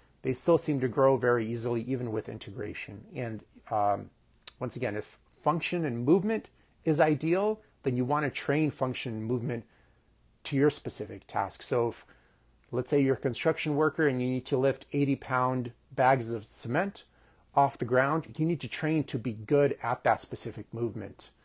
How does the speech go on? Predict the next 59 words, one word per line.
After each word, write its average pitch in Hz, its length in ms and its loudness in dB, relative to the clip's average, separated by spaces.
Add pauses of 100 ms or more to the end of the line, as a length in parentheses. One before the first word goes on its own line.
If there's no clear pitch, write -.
(300)
You 123 100 -4
know 123 100 2
what 127 80 4
I 131 80 0
mean? 143 260 -4 (280)
You 127 80 -4
gotta 139 180 6
train 143 240 -2
exactly 131 500 4
for 120 220 -2
what 117 160 0
you're 117 120 -4
trying 117 280 -6
to 110 80 -6
get 101 200 -4
good 113 160 -2
at. 95 220 -2
So 120 100 -10
if 107 80 -10
you're 120 60 -12
trying 139 180 -2
to 131 60 -6
be 123 80 0
a 120 60 0
good 123 160 -2
swimmer, 139 320 0
you 113 100 -6
gotta 131 180 0
go 107 260 -2
swimming 127 460 2 (300)
and 123 100 -4
do 117 140 -2
supplementary 123 680 0
routines 113 420 -4
that 113 100 0
would 107 100 -6
help 139 180 -2
you 117 120 -2
with 107 120 -8
your 107 100 -8
swimming. 104 440 -10 (380)
But - 120 -6
first, - 400 2 (160)
like 117 180 -2
I 120 100 2
mentioned, 131 560 0 (100)
that's - 200 -4
why 131 100 2
it's 123 120 -4
so 143 180 0
important 127 360 -6
to - 60 -14
be 127 80 -4
very 127 260 2
crystal 120 340 -8
clear 120 240 -4
about 113 200 0
your 104 100 -6
goals, 101 560 -2